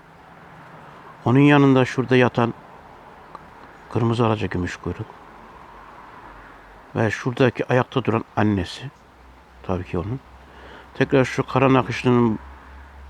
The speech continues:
hani babası. Onun yanında şurada,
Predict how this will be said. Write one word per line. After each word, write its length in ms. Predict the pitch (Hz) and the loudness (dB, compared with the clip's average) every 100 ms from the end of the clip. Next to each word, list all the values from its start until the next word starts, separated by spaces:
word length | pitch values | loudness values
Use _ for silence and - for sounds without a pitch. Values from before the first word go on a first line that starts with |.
| - - _ - | -20 -20 _ -4
hani 220 | 104 107 131 - - - - - | -2 -2 -6 -16 -20 -20 -10 -4
babası. 500 | 98 87 - - 113 - - - - - | -2 -2 -4 -10 -12 -14 -20 -20 -20 -6
Onun 160 | - 135 | 0 2
yanında 600 | 131 127 123 120 127 - - | 4 4 2 2 0 -2 -10
şurada, 580 | - - 110 110 107 | -10 -4 -2 0 0